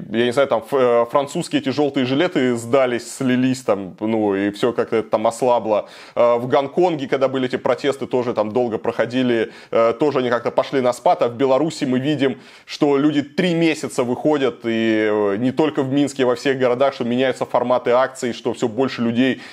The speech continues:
э, присоединяются, и, конечно, это совершенно необычное для, э,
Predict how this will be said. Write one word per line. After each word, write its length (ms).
э, 260
присоединяются, 920
и, 40
конечно, 380
это 280
совершенно 420
необычное 880
для, 720
э, 680